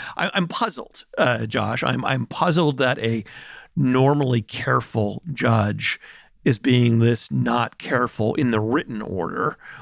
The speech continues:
which is really your opportunity to fix any problems or vagueness in your verbal order and,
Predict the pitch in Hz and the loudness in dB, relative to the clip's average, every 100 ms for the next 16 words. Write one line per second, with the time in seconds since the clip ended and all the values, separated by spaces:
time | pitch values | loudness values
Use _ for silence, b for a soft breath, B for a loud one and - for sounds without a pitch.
0 | B 160 135 139 120 143 147 127 127 127 | B 0 2 0 2 2 4 4 2 2
1 | 127 123 123 - 170 156 117 110 107 B | -2 -4 -10 0 0 2 2 0 0 B
2 | B B - 123 - 165 151 - - 143 | B B -6 -6 -4 -4 -4 -8 -4 -2
3 | 127 117 131 127 131 123 117 110 104 113 | -2 -2 0 0 2 4 4 4 2 2
4 | 120 113 110 104 - - 139 120 113 107 | 2 0 -2 -2 -6 -2 0 2 2 2
5 | 107 107 165 151 123 - 107 104 107 101 | 2 4 4 2 -2 -2 -2 -2 -2 -4
6 | B B B B - 127 110 110 | B B B B -4 0 0 -2